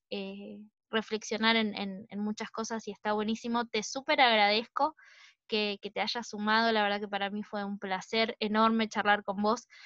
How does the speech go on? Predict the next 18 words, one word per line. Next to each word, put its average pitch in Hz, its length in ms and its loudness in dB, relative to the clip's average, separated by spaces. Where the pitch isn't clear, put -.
Me 226 140 0
quedaría 220 460 8
horas 233 480 8
preguntándote 214 680 0
un 214 80 -2
montón 240 540 4
de 247 120 8
cosas 240 640 6
sobre, 202 720 -2
sobre 196 440 -4
vos, 247 280 8
sobre 208 400 2
Alma, 233 500 6
sobre 196 280 -8
tu 190 100 -16
historia, 220 680 -2
sobre 202 220 -8
Armenia, 214 680 2